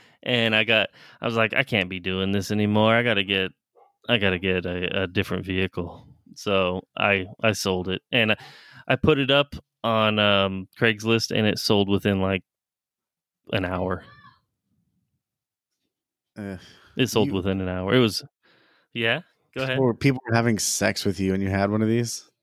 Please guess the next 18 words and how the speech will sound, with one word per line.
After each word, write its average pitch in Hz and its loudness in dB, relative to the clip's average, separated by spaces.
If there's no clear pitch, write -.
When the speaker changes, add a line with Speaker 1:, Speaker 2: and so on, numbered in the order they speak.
Speaker 1:
Yeah, 117 0
dude, 123 2
they're 147 4
chick - -2
magnets, 95 0
dude, 104 -2
for 92 -8
sure. 104 -2
Speaker 2:
Uh, 90 -4
chicks, - 0
please 131 2
let 107 4
us 101 -2
know 104 0
if 90 -4
these 101 0
magnetize 107 0
you. 117 -2